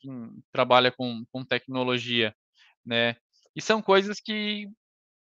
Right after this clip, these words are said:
dependendo daquilo que a gente precisa ver, cara, preciso dar um, dar um duplo clique,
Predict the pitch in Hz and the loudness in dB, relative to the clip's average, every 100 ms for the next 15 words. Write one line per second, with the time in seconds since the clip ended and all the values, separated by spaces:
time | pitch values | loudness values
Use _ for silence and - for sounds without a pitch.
0 | _ - 170 196 170 165 190 170 175 175 | _ -10 -4 -2 0 0 0 -4 -4 -4
1 | 175 160 165 - 151 - 165 160 135 170 | -2 -4 -4 -10 -12 -10 2 4 4 2
2 | 190 196 165 143 - 135 160 170 156 160 | 2 6 6 6 0 -10 -8 4 6 6
3 | 165 127 143 156 156 151 147 156 - 156 | 4 -6 2 4 2 -6 -6 -6 2 2
4 | 151 - | 2 -6